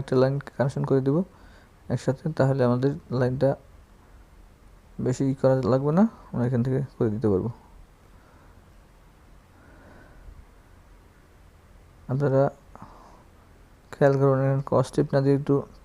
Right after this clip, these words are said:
টিউব ব্যবহার করার জন্য। টিউব ব্যবহার করলে জিনিসটা দেখতে সুন্দর হয় এবং সাশ্রয় হয়, কাজ করতে সুন্দর হয়। প্রত্যেকটা লাইন আমি একটা একটা করে টেনে নিচ্ছি,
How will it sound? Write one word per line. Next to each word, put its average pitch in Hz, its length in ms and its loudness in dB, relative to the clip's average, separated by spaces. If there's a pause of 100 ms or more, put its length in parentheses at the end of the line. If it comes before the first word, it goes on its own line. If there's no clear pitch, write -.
(140)
টিউব 143 240 2 (120)
ব্যবহার 131 280 10
করার 127 240 6
জন্য। 135 140 2 (840)
টিউব 131 280 2
ব্যবহার 131 300 8
করলে 127 220 2 (440)
জিনিসটা 135 320 -4 (100)
দেখতে - 240 -4 (120)
সুন্দর 139 340 0
হয় 151 140 2 (100)
এবং 135 140 0 (1700)
সাশ্রয় 147 480 2
হয়, 156 160 0 (240)
কাজ - 140 0 (100)
করতে - 260 -4 (100)
সুন্দর 123 280 0
হয়। 127 120 -8 (880)
প্রত্যেকটা 135 460 -4
লাইন 135 200 2
আমি 139 120 0 (100)
একটা - 200 -6
একটা - 160 -4
করে 131 160 2
টেনে 135 260 -2
নিচ্ছি, 135 300 -6